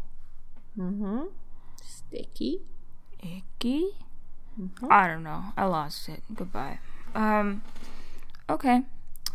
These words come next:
Speaker 2: Uh, so, there's this really cool thing about being A-spec. It's that there is a special A-spec afterlife for A-spec people, and there's
Speaker 1: Really?
Speaker 2: unlimited cake there.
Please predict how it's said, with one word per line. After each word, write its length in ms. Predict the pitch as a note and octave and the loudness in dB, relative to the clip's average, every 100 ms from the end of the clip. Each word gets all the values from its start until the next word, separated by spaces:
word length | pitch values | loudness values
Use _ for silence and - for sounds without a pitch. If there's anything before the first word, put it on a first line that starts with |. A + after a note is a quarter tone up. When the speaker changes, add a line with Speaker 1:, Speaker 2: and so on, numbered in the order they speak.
| - - - | -2 4 10
Speaker 2:
Uh, 280 | A3+ G#3+ - - - - - | 12 12 8 -4 -14 -12 -2
so, 480 | - C#4 G3+ A#3 C4 - - - - | 8 10 10 6 -4 -10 -10 -6 0
there's 120 | A3 | 4
this 160 | A3+ A#3+ | 4 4
really 180 | A#3 | 4
cool 220 | A#3+ B3 A#3 | 4 4 2
thing 360 | F#3 F3 A#3 - - - - - | 2 0 0 0 0 0 -2 0
about 220 | F#3 F3 | 0 2
being 180 | E3+ D#3+ | 0 0
A-spec. 420 | C#3+ - - - - - - - - | 0 -2 -4 -4 -6 -6 -8 -8 -6
It's 100 | F#3 | 0
that 200 | F#3+ F3+ | 0 2
there 160 | F#3 G3+ | 4 4
is 260 | - A#3+ - | 6 2 2
a 400 | A3 G#3 G3 - - - - - - | 2 2 2 -4 -14 -14 -14 -10 -4
special 1300 | - - - - - - D#3+ - G3+ F3+ E3+ E3 - - - | 0 2 2 2 2 2 2 4 4 4 4 2 0 -2 0
A-spec 800 | E3+ E3+ - - F#3+ D#3+ D#3+ - - | 2 2 2 2 2 2 2 0 6
afterlife 760 | D#3+ - - A3+ A#3 B3 C#4 | 8 8 6 6 8 6 4
for 260 | - - G3+ - | 0 0 0 2
A-spec 520 | E3+ - - B3 - | 2 2 4 4 6
people, 400 | C4+ B3 D4 D4+ | 2 4 2 2
and 200 | - F#3 | 4 4
there's 180 | F#3 G#3 | 6 8
Speaker 1:
Really? 120 | - | 10
Speaker 2:
unlimited 520 | C#4 A#3 G3 F3+ E3+ | 10 10 8 6 2
cake 320 | - F3 - - | 4 4 4 4
there. 340 | - - - | 2 2 -2